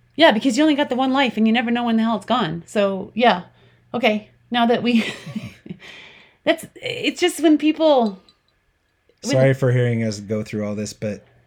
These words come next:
Speaker 2: it's real and the struggle is real
Speaker 1: Yeah.
Speaker 2: no matter what, and no matter what you're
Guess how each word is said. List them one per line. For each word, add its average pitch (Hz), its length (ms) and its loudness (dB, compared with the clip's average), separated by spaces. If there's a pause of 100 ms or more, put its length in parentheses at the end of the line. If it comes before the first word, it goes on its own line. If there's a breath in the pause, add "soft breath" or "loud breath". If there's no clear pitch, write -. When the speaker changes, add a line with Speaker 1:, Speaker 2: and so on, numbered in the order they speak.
Speaker 2:
it's 113 240 -12
real 117 340 -4
and 98 340 -6 (320)
the 98 120 -10
struggle 98 420 -10
is 98 300 -16
real 92 360 -12
Speaker 1:
Yeah. 90 120 -10
Speaker 2:
no 104 120 -8
matter 95 260 -12
what, 95 320 -12 (100)
and 98 100 -12
no 98 80 -12
matter 95 260 -14
what 95 200 -12
you're 92 340 -14